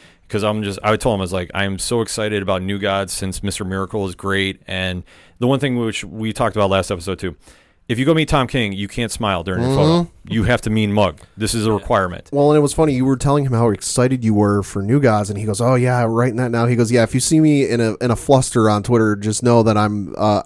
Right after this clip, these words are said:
Speaker 2: running up against a deadline and have to meet it."
Speaker 1: Yeah, but I have full faith in this movie. Like,
Speaker 2: Oh,
Speaker 1: I,
Speaker 2: yeah.
Speaker 1: I am so excited. And I was just happy to just say thank you, just how much I love the book, like I was telling him and Mitch. And I'm like, "This has been so good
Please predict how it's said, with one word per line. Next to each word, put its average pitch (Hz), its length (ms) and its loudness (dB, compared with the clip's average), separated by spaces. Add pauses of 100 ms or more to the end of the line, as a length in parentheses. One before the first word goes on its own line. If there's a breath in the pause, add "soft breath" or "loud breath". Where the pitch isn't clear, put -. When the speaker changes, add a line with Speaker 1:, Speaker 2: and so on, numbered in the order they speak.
(160)
Speaker 2:
running 113 340 2
up 107 100 0
against 104 280 -2
a 104 40 -4
deadline 95 540 -2
and 90 180 -8
have 101 180 0
to 95 80 -4
meet 90 180 -6
it." - 100 -10 (180)
Speaker 1:
Yeah, 90 440 0
but 110 360 0
I 123 180 2
have 113 120 4
full 113 220 0
faith 104 300 -2
in 101 60 -4
this 92 160 -6
movie. 92 220 -4
Like, 98 160 -2
Speaker 2:
Oh, 110 60 0
Speaker 1:
I, 117 120 4
Speaker 2:
yeah. 101 160 2
Speaker 1:
I 107 120 -2
am 101 80 -4
so 113 320 -2
excited. 104 400 -2
And 101 160 -6 (240 loud breath)
I 170 80 2
was 226 120 2
just 185 180 -4
happy 110 220 -4
to 95 40 -8
just 101 140 -6
say 95 120 -2
thank 107 260 -4
you, 107 100 -6
just 95 180 -8
how 104 100 -6
much 110 180 -2
I 101 40 -4
love 95 180 -2
the 92 100 -6
book, 104 220 -2
like 92 140 -6
I 95 40 -6
was 90 100 -10
telling 98 220 -4
him 98 120 -4
and 92 100 -4
Mitch. 98 240 -4 (300 soft breath)
And 107 160 -2
I'm 107 100 -2
like, 92 320 -2
"This 123 240 -2
has 113 160 -2
been 98 220 -6
so 104 580 -2 (140)
good 110 400 -10